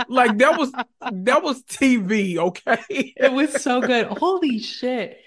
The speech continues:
Speaker 2: This season is long as hell. That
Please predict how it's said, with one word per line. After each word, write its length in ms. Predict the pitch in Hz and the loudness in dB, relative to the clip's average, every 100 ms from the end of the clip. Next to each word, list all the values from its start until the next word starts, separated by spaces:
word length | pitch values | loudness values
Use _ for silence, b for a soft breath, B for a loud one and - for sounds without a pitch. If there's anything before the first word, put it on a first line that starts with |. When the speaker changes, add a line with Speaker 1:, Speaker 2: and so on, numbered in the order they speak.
| b - | b -4
Speaker 2:
This 200 | 440 453 | -4 -2
season 340 | 277 247 226 | -4 0 0
is 100 | 196 | 0
long 440 | 180 196 208 247 240 | 0 0 0 -2 -4
as 140 | 214 | -4
hell. 600 | 240 233 208 170 185 - b b b | -2 -2 0 -2 -4 -8 b b b
That 220 | 185 | -6